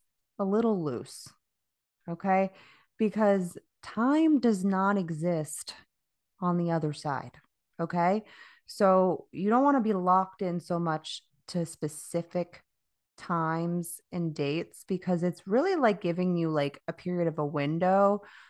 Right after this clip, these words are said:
Um, and there might be, like, a striking point with it in a way, but you might, you're not gonna feel, like, a complete shift,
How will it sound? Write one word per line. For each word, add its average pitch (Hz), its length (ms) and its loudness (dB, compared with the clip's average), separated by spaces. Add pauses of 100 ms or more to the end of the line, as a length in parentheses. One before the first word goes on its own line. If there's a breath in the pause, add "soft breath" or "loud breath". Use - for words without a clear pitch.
(240 soft breath)
Um, 160 640 4 (500)
and 165 400 0 (380)
there 180 120 0
might 175 320 0 (100)
be, 180 440 -2
like, 147 360 -2 (800)
a 160 40 -14
striking 220 840 0
point 214 260 0
with 214 160 0
it 190 100 2
in 180 140 0
a 170 60 0
way, 165 360 2
but 202 220 -2
you 214 80 -4
might, 269 280 0
you're 214 100 -4
not 262 180 -2
gonna 226 160 2
feel, 190 320 -2
like, 165 240 0
a 135 300 2 (720)
complete 202 480 -2
shift, - 640 -4